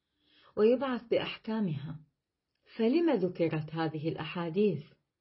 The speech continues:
ولماذا تظهر كل هذه الاختلافات حتى يجعلوا قتل هؤلاء الأصحاب واجبا، ويعدون أذية هذه الأرواح المقدسة سببا للوصول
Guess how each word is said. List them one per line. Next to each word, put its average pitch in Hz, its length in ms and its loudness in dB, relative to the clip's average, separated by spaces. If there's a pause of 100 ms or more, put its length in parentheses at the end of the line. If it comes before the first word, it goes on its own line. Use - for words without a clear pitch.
(1080)
ولماذا 226 640 4
تظهر 190 480 -6
كل 226 340 -2
هذه 180 420 -4
الاختلافات 156 1000 -4 (600)
حتى 175 500 0
يجعلوا 160 500 2
قتل 180 380 -6
هؤلاء 165 600 -6
الأصحاب 175 720 -4
واجبا، 165 640 0 (840)
ويعدون 165 640 2
أذية 175 480 2 (120)
هذه 214 380 -2
الأرواح 165 540 -2
المقدسة 175 840 -4 (480)
سببا 247 340 2
للوصول 160 1040 0